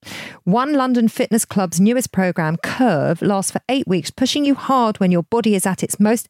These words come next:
able and highlighting when rest and recovery should take priority. Also included in the remotely led programme is guidance on nutrition, video workout tutorials, and weekly check-ins to tra-, track your process. Professional female athletes use menstrual cycle tracking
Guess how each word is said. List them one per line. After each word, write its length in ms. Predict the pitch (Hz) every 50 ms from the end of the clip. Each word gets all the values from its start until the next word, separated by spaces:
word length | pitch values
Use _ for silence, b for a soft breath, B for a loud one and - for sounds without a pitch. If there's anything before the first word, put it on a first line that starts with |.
| -
able 420 | 226 233 220 175 170 151 156 160 B B B B B B
and 100 | 196 160
highlighting 540 | - - 233 233 226 208 196 - - 190 170
when 180 | 170 165 170 180
rest 260 | 269 359 392 - -
and 100 | - 185
recovery 400 | 185 175 - - 196 165 170 185 175
should 180 | - - -
take 240 | - - 202 175 -
priority. 580 | _ 160 180 170 160 151 - - 139 110 90 - b b b b b b b b b
Also 320 | - 349 415 - - 208
included 320 | 175 170 - 160 180 160 165
in 100 | 170 165
the 80 | 156 160
remotely 360 | 160 170 190 190 - 170 175
led 240 | 170 170 170 - -
programme 460 | - 196 185 170 - 151 143 147 147
is 140 | - 170 160 - -
guidance 380 | - 185 190 220 214 208 165 -
on 80 | 151 147
nutrition, 560 | 151 160 - - 359 370 - - 359 349 330 B B B B B B B B
video 300 | - 311 - 349 262 214
workout 360 | 185 190 185 - - 175 -
tutorials, 520 | - - - - - 247 240 240 233 233 - -
and 180 | 165 165 175
weekly 260 | 330 349 - - 254 220
check-ins 380 | - - 202 - - 196 180
to 80 | - 170
tra-, 220 | - - - - _ _ - - _ -
track 280 | - - 214 - - -
your 80 | 175
process. 460 | - - - 185 175 - - 139 139 - B B B B B
Professional 560 | - 220 196 - - 285 277 - - 302 302
female 380 | - - 277 262 262 254 247 - -
athletes 440 | 220 202 - - 185 151 - -
use 180 | 196 196 180 151
menstrual 500 | 165 170 190 247 311 294 - - 320 311
cycle 380 | - - 240 240 240 - 247 226
tracking 480 | - - 233 202 - - 170 160 160